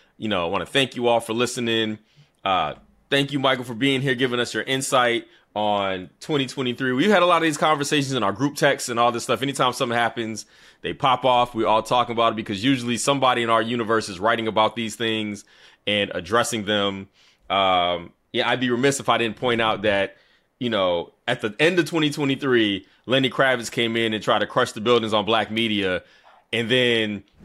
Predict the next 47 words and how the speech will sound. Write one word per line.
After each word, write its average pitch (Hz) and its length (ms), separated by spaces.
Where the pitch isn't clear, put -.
you 160 240
came 147 300
in 135 140
and 123 100
crushed 147 260
the 135 80
building 131 320
that 131 140
he 143 180
started 151 380
about 120 200
Black 110 280
media. 101 560
And 135 160
then 151 120
he 175 100
came 175 300
and 143 100
dropped 160 260
a, 135 160
he, 180 200
he 214 140
provided 180 500
the 143 80
griot 156 360
with 147 140
an 147 100
exclusive 139 420
statement 156 320
that 117 100
basically 143 320
said 143 180
he 139 140
didn't 151 220
do 147 60
the 127 120
thing 143 180
that 131 100
he 120 120
did, 147 340
which 113 140
I 131 80
thought 120 160
was 107 100
hilarious. 127 540
And, 104 180
uh, 95 280